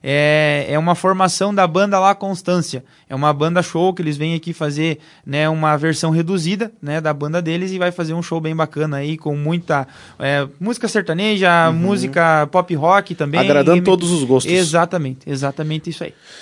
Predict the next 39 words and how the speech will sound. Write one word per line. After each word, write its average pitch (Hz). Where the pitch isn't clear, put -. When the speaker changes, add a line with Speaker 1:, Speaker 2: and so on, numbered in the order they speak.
Speaker 2:
Vini, 165
obrigado 139
pela 151
participação, 147
desejamos 139
sucesso 143
pra 139
você 127
também 127
aí 123
nesta, 127
a, 104
nova 135
oportunidade, 156
né, 131
como 139
diretor 127
de 123
eventos 139
também 127
do 135
Clube 131
Comercial. 123
Speaker 1:
Isso 143
aí, 151
muito 156
obrigado, 165
Daniel, 156
obrigado 170
pela 160
Rádio 151
Cacique 151
também 156
por 156
abrir 147
as 160
portas, 156
né, 151
pra, 147